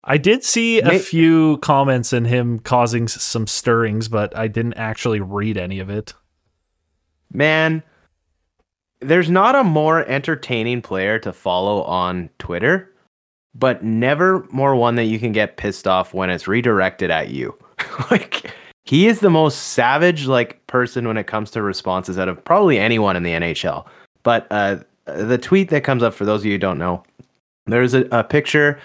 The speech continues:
Speaker 2: talking about the twenty twenty-four Ed-, uh, N H L All-Star Game being considered in Seattle, Edmonton, and Detroit.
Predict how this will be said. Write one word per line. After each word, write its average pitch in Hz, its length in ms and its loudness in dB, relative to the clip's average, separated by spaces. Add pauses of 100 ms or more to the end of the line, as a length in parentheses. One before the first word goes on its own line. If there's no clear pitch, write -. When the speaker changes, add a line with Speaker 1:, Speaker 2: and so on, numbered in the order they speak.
(300)
Speaker 2:
talking 127 260 0
about 113 100 2
the - 60 -4
twenty 160 280 0
twenty-four 135 680 0
Ed-, 123 260 -4
uh, 127 160 -6
N 123 120 -2
H 123 200 -2
L 101 160 0
All-Star 101 460 -2
Game 98 280 -2
being 95 200 -2
considered 95 640 -2
in 82 260 -4
Seattle, 165 720 2 (440)
Edmonton, 143 760 2
and 95 200 -4
Detroit. - 480 -8